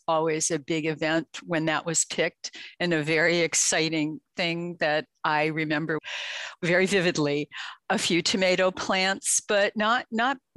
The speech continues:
not really food. I was fortunate enough that we still had people in our family that lived on farms. Um, we had family in southern Ontario, just on the other side of Lake Erie from where I grew up.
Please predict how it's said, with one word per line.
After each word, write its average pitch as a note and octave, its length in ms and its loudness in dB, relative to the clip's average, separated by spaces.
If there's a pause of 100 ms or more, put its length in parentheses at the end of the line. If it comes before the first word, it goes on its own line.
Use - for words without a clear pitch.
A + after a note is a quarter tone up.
(200)
not A#3 420 -2
really B3 320 0
food. G3 640 -2 (720)
I G#3 140 2
was G3+ 220 4
fortunate A#3+ 600 2
enough E3 420 0
that E3+ 200 0
we F#3 100 0
still F3 360 0
had E3+ 320 -2
people F3 300 -6
in D#3+ 80 -2
our D#3+ 120 -2
family D#3+ 400 -2
that D#3 180 -2
lived E3 200 -2
on D3+ 160 -2
farms. D3 720 0
Um, C#3+ 440 -2 (580)
we F3+ 180 4
had D#3 280 0
family E3 640 0
in D#3 420 0 (260)
southern E3 640 0
Ontario, E3+ 920 0 (380)
just G3 180 0
on F#3 80 2
the F3 120 2
other F#3+ 220 2
side D#3+ 360 0
of D3+ 140 -6
Lake D3+ 260 -2
Erie D3 460 0
from D#3 260 -8
where D3+ 180 -2
I F3+ 100 0
grew D3+ 200 -2
up. D3+ 260 0